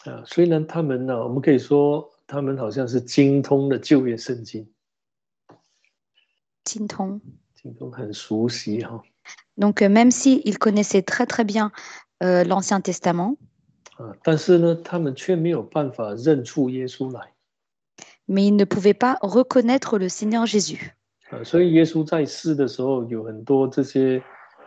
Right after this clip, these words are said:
Speaker 1: 呃，所谓公会里头的这些，呃，呃，这些带领的人哦，他们没有办法了解主耶稣所讲的道理。
Speaker 2: C'est pour cela que lorsque le Seigneur Jésus était dans le monde,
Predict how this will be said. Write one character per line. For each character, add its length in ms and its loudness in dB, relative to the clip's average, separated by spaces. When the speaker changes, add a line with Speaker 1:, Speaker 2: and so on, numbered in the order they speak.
Speaker 1:
呃， 180 -10
所 240 -2
谓 240 4
公 360 2
会 240 6
里 220 -6
头 240 -8
的 140 -6
这 160 -8
些， 400 -4
呃， 360 -12
呃， 320 -10
这 120 0
些 380 0
带 160 6
领 240 0
的 100 -6
人 300 -10
哦， 320 -16
他 100 -8
们 160 -2
没 140 0
有 100 4
办 220 -2
法 100 -6
了 540 0
解 260 0
主 280 -6
耶 100 0
稣 260 -4
所 280 -6
讲 300 -8
的 100 -12
道 260 -4
理。 120 -12
Speaker 2:
C'est 240 -4
pour 200 2
cela 420 2
que 160 -2
lorsque 340 0
le 240 -2
Seigneur 260 0
Jésus 460 0
était 220 0
dans 160 0
le 80 -2
monde, 260 2